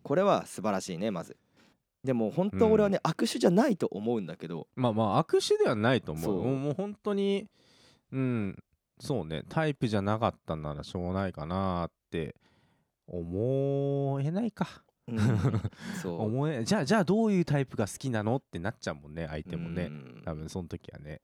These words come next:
Speaker 1: そう。
Speaker 2: パッションすごいもんね。
Speaker 1: そう、パッションすげえんだから、
Speaker 2: うん。
Speaker 1: 中学なんて。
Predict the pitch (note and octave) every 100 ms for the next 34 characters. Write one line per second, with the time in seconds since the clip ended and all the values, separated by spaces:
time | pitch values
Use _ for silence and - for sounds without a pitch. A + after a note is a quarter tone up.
0 | - - D2+ A#1+ - - - - E2 G2+
1 | F2+ - - C#2 - F#2 C#2 - - A#2
2 | E2+ - G2+ G#2+ D#2+ D2+ C#2 - E2+ D#2
3 | D#2 D2 D2+ F#2 E2 D#2 D2+ - -